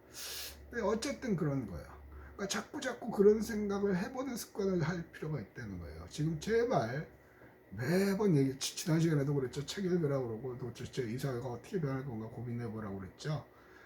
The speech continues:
그렇다고 여러분들이 뭐 사회운동가 정치가 되는 얘기가 아니라 그런 고민을 자꾸 하는 사람은 변화에 적응하는 속도가 빠르고요.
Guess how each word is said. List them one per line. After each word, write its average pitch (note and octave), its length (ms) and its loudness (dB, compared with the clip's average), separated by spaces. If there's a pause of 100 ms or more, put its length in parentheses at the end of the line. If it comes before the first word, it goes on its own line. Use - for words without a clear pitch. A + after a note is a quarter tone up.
(300)
그렇다고 A#2 340 -2
여러분들이 B2 440 0
뭐 C3 100 -4
사회운동가 A#2+ 680 2
정치가 A2+ 420 -2
되는 G2+ 320 -4
얘기가 F#2 260 -2
아니라 G#2+ 500 -6 (500)
그런 F3+ 380 6
고민을 D3+ 440 4
자꾸 - 280 -6
하는 E3 320 2
사람은 C3+ 800 -2 (760)
변화에 D3+ 720 4
적응하는 C3+ 540 0
속도가 D3 460 -6
빠르고요. C#3+ 800 -4